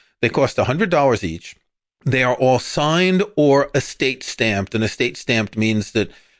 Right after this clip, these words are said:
the photographer is no longer alive, but the estate has approved it. These are tiny prints. They're six by six inches. Uh, if it's a square photo, it takes up most of the paper. If it's not square, there's,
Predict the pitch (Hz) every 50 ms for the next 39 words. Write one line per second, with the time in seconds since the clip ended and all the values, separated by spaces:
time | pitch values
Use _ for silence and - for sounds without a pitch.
0 | _ - 110 104 - 113 139 139 127 120 104 - 110 104 110 107 107 104 104 104
1 | 107 117 131 170 170 156 143 131 113 123 110 - 113 104 - - - 131 113 110
2 | - - - 107 - 101 - - - 110 110 101 - - 87 - - _ _ _
3 | _ _ _ _ _ _ - 131 - 190 214 - 285 262 - - - - 220 226
4 | 240 226 208 156 117 - - 120 90 82 82 - - 135 127 - - - - 160
5 | - - - - 147 131 131 - - - 139 113 - - - 117 110 104 - -
6 | 85 - - - - _ - 113 101 82 76 113 - - - - 127 - - -
7 | 147 143 135 - - 139 139 131 123 113 113 113 92 113 - - 123 110 - -
8 | - - - 107 107 98 - - - 110 - - 170 175 170 - 123 117 - 160
9 | 160 139 - - 147 127 - - - - 170 170 170 139 131 127 127 120 123 -
10 | -